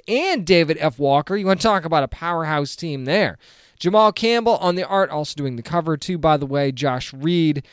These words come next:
on the letters. Now, I want you to think about something that you love so much that you're obsessed with it. I'm not talking about a person. I'm talking about something that you love. Maybe it's comics.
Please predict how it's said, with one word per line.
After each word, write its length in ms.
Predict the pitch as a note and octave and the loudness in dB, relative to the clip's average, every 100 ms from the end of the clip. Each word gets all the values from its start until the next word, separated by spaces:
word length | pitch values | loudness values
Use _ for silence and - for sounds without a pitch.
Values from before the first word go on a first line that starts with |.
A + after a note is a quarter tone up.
| _ _ _ _ _ - | _ _ _ _ _ 0
on 200 | D#3 D#3 | 0 2
the 80 | |
letters. 440 | D3 D3 A#2 F#2 - | 0 0 -2 -6 -2
Now, 280 | E3 E3+ - | 2 2 0
I 60 | E3 | -2
want 280 | G#3 F4 | 0 0
you 60 | F#4 | -2
to 100 | C#4 | -6
think 240 | - G#3 | -2 -2
about 260 | F3+ D#3+ C#3 | 2 2 2
something 600 | - D#3+ C3+ C#3+ B2+ B2 - _ _ _ _ _ | 0 -2 0 -2 -4 -6 -14 _ _ _ _ _
that 280 | E3+ E3 E3 | 4 4 0
you 120 | D#3+ | -2
love 440 | D3+ D3+ F#3 F3+ | 2 6 6 4
so 340 | - F#3 E3 D3 | 0 2 4 4
much 520 | C3+ A2+ A2 - - _ _ _ _ | 0 0 -4 -10 -12 _ _ _ _
that 200 | D3 - | -6 2
you're 80 | D#3 | 2
obsessed 560 | B2+ - D#3 C3+ - | 2 0 0 0 -2
with 120 | B2 G#2+ | -6 -8
it. 80 | |
I'm 100 | G2 | -8
not 160 | C3+ E3+ | -8 -6
talking 160 | B3 B3 | -4 0
about 120 | A#3+ | 0
a 40 | |
person. 340 | - G3 F3+ D#3 | 0 -4 -4 -8
I'm 60 | |
talking 220 | E3 E3+ | -6 -4
about 160 | D#3+ C3+ | -4 -6
something 640 | - - F3 E3+ - E3 D3+ | -8 -4 0 0 -2 -2 0
that 200 | D3 - | -2 -2
you 80 | |
love. 240 | D3+ C3 A2 | 0 -2 -2
Maybe 180 | A#2+ G3 | -6 -6
it's 120 | - | -4
comics. 460 | G#3 G3+ G2+ - | -4 -4 -6 -14